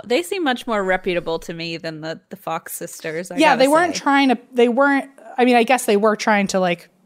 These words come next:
Speaker 2: trick people, but they weren't trying to, uh, the, part of the shtick was, like, you didn't really know what the truth was.
Speaker 1: They weren't, like, taking advantage of, like, vulnerable people, in my mind,
Speaker 2: And
Speaker 1: at
Speaker 2: they weren't
Speaker 1: least.
Speaker 2: flat out lying either.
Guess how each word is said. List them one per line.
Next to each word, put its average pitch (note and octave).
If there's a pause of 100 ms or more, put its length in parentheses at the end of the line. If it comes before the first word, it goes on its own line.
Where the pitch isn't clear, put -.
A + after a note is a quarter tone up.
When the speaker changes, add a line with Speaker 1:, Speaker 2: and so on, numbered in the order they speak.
(160)
Speaker 2:
trick B3
people, F#3
but G3
they G#3 (640)
weren't A#3+
trying G#3
to, F#3+
uh, E3+ (460)
the, A#3
part D#4
of C#4
the B3+
shtick -
was, G#3+
like, G#3
you G#3+
didn't G#3
really F#3
know F3
what D#3+
the F#3
truth D#3
was. -
Speaker 1:
They D4+
weren't, E4+
like, D#4+
taking C4
advantage F#3
of, F#3
like, E3+
vulnerable E3
people, -
in -
my E3+
mind, -
Speaker 2:
And -
Speaker 1:
at C4
Speaker 2:
they D4+
weren't E4
Speaker 1:
least. -
Speaker 2:
flat A#3+
out F#3+
lying D#3+
either. D#3+